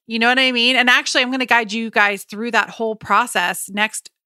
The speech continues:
well, tomorrow. When you're listening to this, it's tomorrow for the Best Year Yet workshop. That is still open for registration. Just go to rachel a perry dot com forward slash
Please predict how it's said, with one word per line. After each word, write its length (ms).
well, 200
tomorrow. 640
When 180
you're 140
listening 240
to 60
this, 160
it's 120
tomorrow 560
for 140
the 100
Best 320
Year 140
Yet 320
workshop. 580
That 240
is 120
still 360
open 340
for 100
registration. 720
Just 180
go 100
to 80
rachel 420
a 120
perry 420
dot 280
com 360
forward 320
slash 280